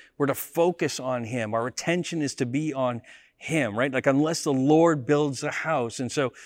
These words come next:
we gotta be looking to him constantly. Our eyes are up. Our, our direction comes from him. He's the one building the house. And so the beauty behind that is that as we focus on him and we surrender all these things to him because he's the one building the house,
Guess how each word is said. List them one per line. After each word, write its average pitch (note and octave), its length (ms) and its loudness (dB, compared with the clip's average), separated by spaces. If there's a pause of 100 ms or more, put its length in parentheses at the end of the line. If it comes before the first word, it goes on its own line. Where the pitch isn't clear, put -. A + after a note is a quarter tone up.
(140)
we D3 80 4
gotta F3 180 4
be E3 80 6
looking D#3 460 0
to D#3 100 -4
him E3 320 -2
constantly. D3+ 560 0
Our A#2+ 180 0
eyes D3+ 320 -2
are - 220 -4
up. D#3 320 2
Our, A#2 160 0 (240)
our C#3 80 2
direction C#3 640 2
comes A#2+ 260 -4
from A2+ 200 -6
him. G#2+ 240 -8 (120)
He's F#3+ 320 0
the E3+ 80 4
one C3+ 160 2
building A#2 220 -4
the A2 80 -8
house. G#2 300 -10
And B2 100 -8
so C3+ 240 -4 (340)
the D3 100 4
beauty G3 600 4
behind A#2 400 -2
that A2+ 120 -2
is A2+ 120 -4
that B2 160 -2
as B2+ 220 -2
we A#2 100 -2
focus F3+ 540 -6
on E3+ 140 -4
him A#2+ 220 -4
and B2 240 -4
we B2 220 0 (180)
surrender D#3 800 2
all B2+ 200 0
these A#2 260 -6
things A#2 200 -6
to A2+ 80 -8
him B2 120 -4
because A#2 220 -6
he's F3 200 -2
the F3 60 2
one D#3+ 220 0
building C#3 300 -2
the A2 80 -6
house, B2 520 -4